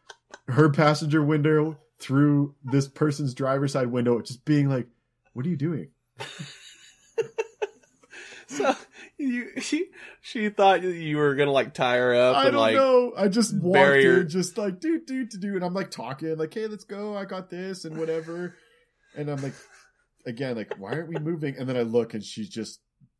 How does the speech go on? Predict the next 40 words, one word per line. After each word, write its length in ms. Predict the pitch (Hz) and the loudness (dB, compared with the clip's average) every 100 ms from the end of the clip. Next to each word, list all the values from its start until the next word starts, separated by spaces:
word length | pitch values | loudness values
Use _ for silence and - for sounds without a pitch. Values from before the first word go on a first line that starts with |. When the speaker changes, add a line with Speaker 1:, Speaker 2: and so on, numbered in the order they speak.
| _ _ _ - | _ _ _ -18
Speaker 2:
pi-, 220 | - 190 | -12 -10
like, 200 | - 131 _ _ - | -8 -10 _ _ -14
pure 340 | - 214 220 190 | -6 -4 -4 -4
white, 420 | 160 139 139 135 _ _ _ - - | -6 -4 -6 -8 _ _ _ -20 -10
just 220 | 156 143 | -6 -4
Speaker 1:
Oh 160 | 185 180 | -4 -4
my 240 | 175 143 | -2 0
Speaker 2:
freaking 120 | 196 143 | 0 0
Speaker 1:
God. 180 | 139 139 | 0 0
Speaker 2:
out. 240 | 160 160 160 | 2 0 0
And 140 | 143 | -2
I 140 | 147 147 | 0 0
just, 320 | 151 143 - _ _ - | -4 -8 -14 _ _ -14
"I'm 160 | 107 101 | -12 -10
so 180 | 117 | -10
sorry. 400 | 104 123 120 120 123 - - | -8 -4 -2 -2 -4 -14 -12
I'm 140 | 107 | -10
so 160 | 101 113 | -6 -6
sorry. 420 | - 156 143 143 143 _ _ _ _ - | -4 -2 -2 -4 -8 _ _ _ _ -10
My 120 | 123 | -6
mom 280 | 131 139 147 | -2 -2 -2
is 100 | 139 | -4
right 180 | 143 147 | -4 -4
next 260 | 160 160 170 | -4 -4 -2
there. 300 | 165 165 165 | 0 0 -2
I'm 100 | 131 | -6
just, 200 | 131 - - - | -6 -10 -16 -10
I'm 100 | 127 | -8
just 140 | 131 | -6
gonna 120 | 175 | -6
get 160 | 175 202 | -2 -2
out. 180 | 190 196 | -2 -4
I'm 160 | 143 143 | -2 0
really 240 | 170 202 | 2 2
sorry." 340 | - 202 190 - - _ - | 0 -2 -2 -4 -10 _ -8
<laughs> 60 | 269 262 - 294 - - - - _ - 285 277 - - _ _ _ _ - - - - - 143 - | 2 2 2 -6 -6 -6 -6 -6 _ -4 -2 -2 -4 -8 _ _ _ _ -20 -18 -18 -18 -16 -16 -6
Speaker 1:
Oh 300 | 151 135 127 | 0 2 2
my 200 | 120 113 | 0 -4
God. 460 | 107 110 107 107 107 | -4 -2 0 -2 -2
That, 260 | 110 110 | -2 -2